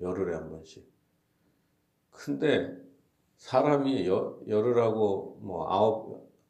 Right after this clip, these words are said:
예, 아홉, 구 일을 일하고 하-, 하루 쉬었는지 열 번째 하고 쉬었는지 모르지만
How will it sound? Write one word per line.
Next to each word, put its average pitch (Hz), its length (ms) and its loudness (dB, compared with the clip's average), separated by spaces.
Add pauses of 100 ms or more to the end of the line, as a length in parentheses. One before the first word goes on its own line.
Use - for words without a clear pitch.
(140)
예, 82 280 -8 (460)
아홉, 120 600 0 (260)
구 - 200 -6
일을 127 300 4
일하고 101 520 0
하-, - 140 -14 (220)
하루 147 240 -2
쉬었는지 98 720 -2
열 92 200 -2
번째 107 300 -2
하고 98 240 -2
쉬었는지 110 360 -4
모르지만 85 600 -8